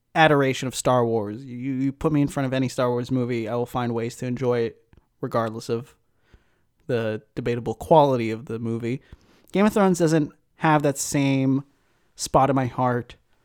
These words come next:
partially because it's always just been a very powerful T V show. It hasn't been, like, a nerdy, like, fantasy thing that for me. So I,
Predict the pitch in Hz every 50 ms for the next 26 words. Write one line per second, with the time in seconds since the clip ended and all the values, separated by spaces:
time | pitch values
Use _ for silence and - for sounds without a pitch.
0 | _ _ _ _ - - 214 196 - 190 180 160 - 160 151 139 139 135 139 -
1 | - - - 147 - - - - 156 147 147 147 143 - 135 - - 147 135 135
2 | 143 135 127 131 123 123 120 120 123 - - 143 127 127 120 - 139 - 139 139
3 | 143 143 - 180 180 170 156 160 156 143 143 131 135 131 117 117 117 - 139 123
4 | 123 123 120 117 117 117 120 123 127 127 131 143 - _ _ _ _ - 123 113
5 | 113 - - - - - 131 123 127 127 123 - 135 123 - 135 127 135 131 143
6 | - - - 147 143 147 147 151 151 160 180 - _ - - - - 170 165 160
7 | 160 160 165 170 170